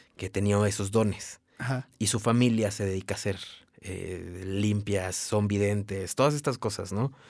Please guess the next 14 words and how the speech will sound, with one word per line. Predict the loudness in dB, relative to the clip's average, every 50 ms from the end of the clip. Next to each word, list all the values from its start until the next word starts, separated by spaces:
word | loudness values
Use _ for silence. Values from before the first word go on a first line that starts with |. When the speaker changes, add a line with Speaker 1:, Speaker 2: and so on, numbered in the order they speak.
| -20 -20 -20 _
Speaker 1:
De, | 0 2 2 2 2
de | 0 0 0 0
chamanes | 2 2 4 4 4 4 4 2 0
y | 0
brujos. | 0 0 0 0 -2 -4 -6 -8 -8 _
Pero | 2 4 4 4 2 0 -8 -18 -12 _
él | 2 4 6 6 4 4
le | 2 2 2 2
contó | 2 0 0 2 2 0 0 -2 -4 _ _ _ _ _ _ _ _ _ _ _ _ _ _ _ _ _ _
que, | -2 0 0 2 0 0 0 -2 -2 -2 -2 -4 -6 -8 -10 _ -8
eh, | -6 -6 -6 -8 -10 _
para | 0 0 2 2 0 -2 -4 -8 -12 _ _ _ _ _ _ _ _ _ _ _ _ _ _ _ _ _ _ _ _ -20 _ _
aceptarlo | -4 -2 -2 -2 -2 -4 -6 -10 -2 _ 4 4 4 4 4 4 4 4 2 2 0
o, | 0 0